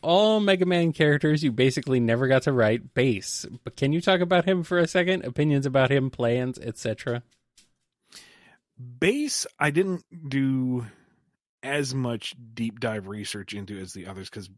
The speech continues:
Speaker 2: we had so much time before we got to him. Like, my focus was on rock and roll and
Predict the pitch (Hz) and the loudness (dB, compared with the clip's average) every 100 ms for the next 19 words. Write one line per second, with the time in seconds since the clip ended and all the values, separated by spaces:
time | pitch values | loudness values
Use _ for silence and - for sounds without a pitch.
0 | _ 104 110 - 117 - 113 98 - - | _ -14 -10 -8 -8 -6 -8 -10 -8 -8
1 | - - 135 82 101 139 - _ _ _ | -6 -6 -6 -8 -14 -20 -20 _ _ _
2 | _ 107 - 98 85 80 76 - - - | _ -14 -12 -16 -16 -16 -16 -18 -20 -20
3 | _ _ _ _ _ _ _ _ _ _ | _ _ _ _ _ _ _ _ _ _
4 | _ 104 104 135 - 135 127 127 120 110 | _ -14 -4 -4 0 0 0 -4 -4 -6
5 | 110 104 101 104 104 92 87 101 101 98 | -6 -10 -10 -10 -12 -14 -12 -10 -8 -10
6 | 95 87 87 85 82 | -12 -14 -16 -18 -20